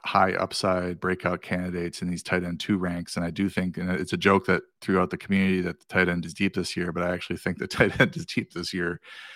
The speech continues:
Uh, there's a number of guys going in those, maybe we can, uh, talk about it on a future pod, but a number of breakout candidates, young ones with good quarterbacks that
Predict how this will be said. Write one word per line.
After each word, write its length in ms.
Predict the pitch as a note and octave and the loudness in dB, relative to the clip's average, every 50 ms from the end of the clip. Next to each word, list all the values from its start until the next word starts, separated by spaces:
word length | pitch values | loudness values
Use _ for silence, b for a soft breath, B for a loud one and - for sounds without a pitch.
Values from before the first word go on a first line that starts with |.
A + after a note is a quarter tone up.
| B B B | B B B
Uh, 140 | - F2+ F2 | 2 4 4
there's 160 | E2+ F2 F2 | 4 4 4
a 60 | F2 | 4
number 320 | F2+ F2 F#2 F#2+ F#2+ F#2 F2+ | 4 4 4 4 4 4 2
of 80 | E2+ | 2
guys 440 | F2 - F2+ F2 E2+ F2 E2+ F2 E2 - | 2 2 2 4 4 2 0 -2 -4 -6
going 280 | - F2+ F2 F2 F2 | -2 -2 -2 0 -2
in 80 | F2 F2 | -2 -2
those, 320 | F2 F2 F2 F2 - - B B B B B | -4 -4 -4 -6 -8 -12 B B B B B
maybe 220 | B G2+ F#2+ F#2 F#2 | B 4 4 6 6
we 80 | F2+ | 4
can, 300 | F2+ - F#2 F2 F2 E2+ - - | 4 2 0 -2 -2 -2 -4 -6
uh, 100 | E2+ E2+ | -6 -6
talk 240 | E2+ - F2 E2+ - | -2 -2 -2 -2 0
about 160 | F2+ F2+ F2 | 0 -2 0
it 60 | F2 | 0
on 100 | E2+ E2 | -2 -4
a 40 | E2 | -6
future 240 | - - - - F#2 | -6 -6 -6 -6 -4
pod, 340 | - F2 F2+ F2 F2 E2 - | -2 0 2 2 0 -2 -4
but 160 | E2+ D#2+ - _ b b b b b b b | -6 -8 -8 _ b b b b b b b
a 80 | F2+ | 0
number 260 | F2+ F#2+ F#2+ F#2 F#2 E2+ | 2 4 4 6 4 4
of 80 | D#2+ | 2
breakout 340 | - E2+ F2 - E2+ E2 - | 2 0 0 0 0 -2 -2
candidates, 520 | - F2 F2 E2+ E2+ E2+ E2 D#2+ - - - - | -2 -4 -2 -2 -2 -2 -4 -4 -6 -10 -8 -2
young 280 | G2 F#2 F2 F#2 F#2 | 0 2 2 4 2
ones 300 | F2+ F2 E2+ E2+ E2 - | 2 2 0 -2 -2 -6
with 160 | F2 D#2+ - | -8 -8 -6
good 160 | - G2 F#2 - | -4 -4 -4 -4
quarterbacks 640 | - F2+ F2 F2 F2 F2 E2+ D#2+ D#2+ - - - | -2 -2 -2 -2 -2 -2 -4 -4 -6 -8 -10 -8
that 200 | - E2+ E2 D#2+ | -6 -4 -4 -6